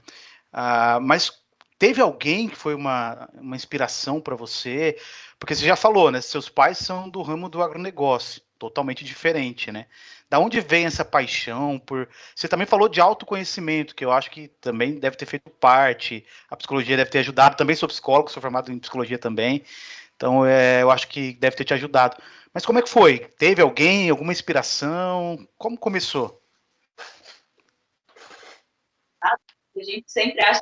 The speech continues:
Speaker 2: que vai ter um ponto, um gatilhozão, assim, né? E, na verdade, eu fui me apaixonando, cara.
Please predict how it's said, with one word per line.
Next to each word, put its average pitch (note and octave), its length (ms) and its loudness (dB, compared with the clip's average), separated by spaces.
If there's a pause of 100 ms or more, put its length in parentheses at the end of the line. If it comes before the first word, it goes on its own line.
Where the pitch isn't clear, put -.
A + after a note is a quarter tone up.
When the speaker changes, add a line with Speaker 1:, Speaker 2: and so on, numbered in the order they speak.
Speaker 2:
que A#3+ 80 -20
vai G#3 220 2
ter G#3+ 120 -2
um B3 140 -2 (120)
ponto, A3+ 840 0 (180)
um A3 80 -10
gatilhozão, G#3+ 1040 2
assim, G3+ 380 -4
né? G#3 320 -2 (760)
E, A3 80 -8
na A3 160 0
verdade, A#3+ 560 2
eu C4+ 120 -4
fui C4+ 200 -10
me C4+ 80 -4
apaixonando, C4+ 920 -2
cara. E3+ 560 -4